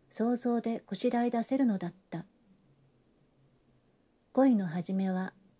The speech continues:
ごくわずかな養分をしか必要としない。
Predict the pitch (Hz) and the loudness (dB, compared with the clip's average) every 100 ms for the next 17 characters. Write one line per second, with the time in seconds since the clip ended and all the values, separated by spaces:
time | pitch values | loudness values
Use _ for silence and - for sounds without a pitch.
0 | _ 220 220 175 226 285 254 190 175 226 | _ -4 0 0 0 -2 -2 0 0 2
1 | 262 208 185 170 180 - - 170 - _ | 2 2 0 -2 -6 -12 -10 -10 -12 _
2 | _ 214 214 208 202 - 196 180 180 | _ 0 2 2 -4 -6 -4 -4 -6